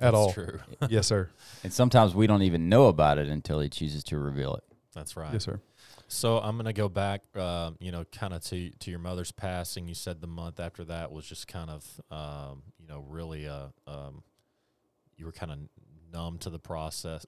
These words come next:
Speaker 2: to, to the fact, didn't even really believe it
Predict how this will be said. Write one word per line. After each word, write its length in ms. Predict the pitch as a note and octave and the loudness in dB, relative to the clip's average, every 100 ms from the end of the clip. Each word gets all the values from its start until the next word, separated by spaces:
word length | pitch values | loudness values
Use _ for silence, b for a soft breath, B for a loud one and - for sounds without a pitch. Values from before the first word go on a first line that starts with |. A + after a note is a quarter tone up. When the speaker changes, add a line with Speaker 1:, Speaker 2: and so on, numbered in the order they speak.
| - | -14
Speaker 2:
to, 100 | G2+ | -14
to 180 | - F2+ | -10 -12
the 100 | D#2+ | -8
fact, 280 | F2 E2+ - E2+ | -8 -10 -12 -14
didn't 280 | F#2 F2 | -14 -12
even 320 | E2+ D#2+ D2+ D2 _ _ _ _ _ _ _ _ _ _ _ _ _ _ | -12 -12 -14 -18 _ _ _ _ _ _ _ _ _ _ _ _ _ _
really 240 | G2 F2 | -10 -8
believe 520 | D2 D#2+ D#2+ E2+ E2 | -10 -12 -10 -8 -8
it 140 | C#2 | -10